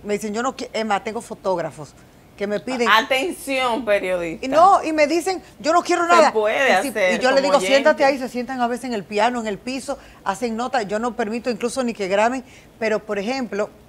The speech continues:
Speaker 1: me dicen, "Es que ahora es que yo estoy entendiendo", y me piden que le dé los folletos de creación del personaje, Stanislavski, las cinco preguntas. Si tú, si tú simplemente como periodista conoces las cinco preguntas básicas de la creación de un personaje,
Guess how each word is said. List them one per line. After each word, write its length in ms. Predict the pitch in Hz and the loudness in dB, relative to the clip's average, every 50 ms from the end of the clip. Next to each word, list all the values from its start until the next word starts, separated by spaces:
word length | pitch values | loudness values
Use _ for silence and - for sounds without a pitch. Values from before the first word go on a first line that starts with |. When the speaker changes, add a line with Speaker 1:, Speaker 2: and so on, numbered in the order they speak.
| - - - - - - - - _ - | -20 -20 -20 -20 -20 -20 -20 -20 _ -14
Speaker 1:
me 140 | 170 170 175 | -10 -8 -6
dicen, 340 | 180 202 - - 185 170 151 - - - - - _ - - | -6 -8 -8 -8 -10 -10 -10 -12 -18 -20 -20 -20 _ -20 -18
"Es 80 | 175 - | -18 -10
que 180 | - 214 220 202 | -4 -2 0 2
ahora 260 | 185 185 208 247 269 | 2 2 2 2 0
es 60 | - | 0
que 80 | 220 214 | -2 -4
yo 80 | 214 208 | -4 -4
estoy 200 | - 226 226 247 | -4 -4 -4 -4
entendiendo", 520 | 254 220 240 214 196 190 226 254 247 240 240 - - | -2 -4 -4 -4 -2 -4 -4 -2 -4 -4 -6 -8 -10
y 40 | 190 | -10
me 140 | 190 185 | -8 -8
piden 280 | - 196 190 202 226 226 | -8 -6 -6 -6 -6 -6
que 100 | 233 214 | -6 -6
le 100 | 196 175 | -4 -4
dé 100 | 180 190 | -4 -4
los 160 | 190 220 - | -4 -6 -8
folletos 640 | - - 202 180 160 180 202 226 208 226 240 233 - - - - - | -8 -6 -6 -4 -2 -2 -2 -2 0 -2 -2 -4 -4 -8 -16 -20 -10
de 420 | 170 175 214 214 214 214 220 214 - - - - - | -4 -2 0 2 2 2 0 0 -4 -10 -20 -12 -6
creación 380 | - 277 262 226 - - 226 208 | 0 0 2 2 0 -2 -4 -4
del 100 | 202 180 | -4 -4
personaje, 640 | - 208 170 - 220 202 196 196 190 196 196 196 190 | -4 -6 -6 -4 -4 -2 0 0 2 2 2 0 0
Stanislavski, 600 | - 220 202 208 196 180 202 202 214 208 - - | 0 -2 -2 -2 -4 -2 0 0 0 0 -2 -6
las 140 | 190 190 180 | -6 -6 -6
cinco 260 | - 226 226 208 240 | -6 -8 -4 -4 -4
preguntas. 400 | 233 233 226 214 226 240 233 - - - - - - | -2 -2 -4 -4 -4 -6 -8 -12 -18 -20 -20 -20 -16
Si 140 | - - - | -14 -14 -10
tú, 180 | - 349 381 - - - - - | -8 -8 -8 -8 -12 -18 -20 -16
si 100 | - 285 | -14 -12
tú 140 | 254 - 381 | -10 -8 -8
simplemente 600 | 381 - - 453 330 339 311 285 294 302 269 302 - | -8 -10 -12 -10 -8 -6 -6 -4 -4 -4 -4 -4 -4
como 220 | 294 262 262 233 - | -2 -4 -4 -4 -4
periodista 640 | 240 226 214 202 196 196 226 202 170 - - 160 - - - - - - - | -2 -2 0 0 0 -2 -4 -6 -8 -8 -10 -10 -10 -12 -20 -20 -20 -14 -10
conoces 360 | 233 233 240 262 247 302 302 | -6 -4 -4 -4 -4 -4 -2
las 160 | 277 262 208 | -2 -4 -4
cinco 280 | - - 302 294 - 302 | -4 -6 -6 -4 -4 -4
preguntas 480 | 240 269 269 262 240 277 247 269 240 202 | -2 0 -2 -2 -2 -2 -4 -6 -4 -2
básicas 420 | 202 233 247 226 254 240 240 220 | -2 -2 -2 -2 -4 -4 -2 0
de 60 | 208 | 0
la 140 | 196 196 196 | 0 0 0
creación 340 | 196 202 190 - - 240 240 | 0 -2 -2 -2 -4 -6 -6
de 60 | 262 | -6
un 80 | 254 233 | -6 -8
personaje, 560 | 254 - 262 262 247 240 214 180 160 170 | -8 -6 -6 -4 -2 0 -2 -2 -4 -6